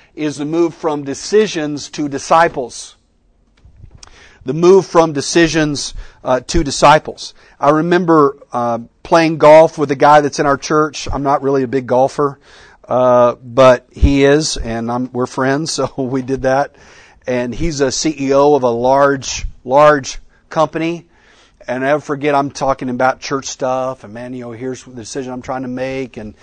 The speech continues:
what do you think about this, that, and the other? And he's addressing the ball, and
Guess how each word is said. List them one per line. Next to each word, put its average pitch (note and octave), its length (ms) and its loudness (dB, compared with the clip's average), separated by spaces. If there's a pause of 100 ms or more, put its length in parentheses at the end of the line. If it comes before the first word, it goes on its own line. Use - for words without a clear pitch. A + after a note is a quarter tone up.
(280)
what A2+ 180 -10
do C3 60 -6
you C#3 80 -6
think C#3 220 -8
about C3 320 -2
this, C3 240 -6
that, B2+ 160 -2
and B2+ 80 -14
the A#2+ 80 -6
other? B2 280 -4 (280)
And A2+ 120 -10
he's B2+ 220 0
addressing C3 480 0
the A#2+ 80 -4
ball, B2 500 2 (400)
and A2+ 500 -2